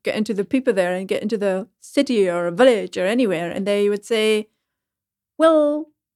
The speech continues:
I left my hometown very early and then I moved again and then I moved again to very different places."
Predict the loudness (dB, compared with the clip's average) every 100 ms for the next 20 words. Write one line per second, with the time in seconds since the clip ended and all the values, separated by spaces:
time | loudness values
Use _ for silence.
0 | _ _ _ _ 2 4 4 2 -2 -2
1 | -2 -2 -4 -6 -4 -4 -2 0 0 0
2 | -2 -4 -4 -4 -2 -2 2 4 2 2
3 | -4 -4 0 0 2 2 2 2 0 0
4 | 0 -2 -12 -20 -20 _ _ 4 8 6
5 | 6 2 2 2 4 2 2 4 4 2
6 | -6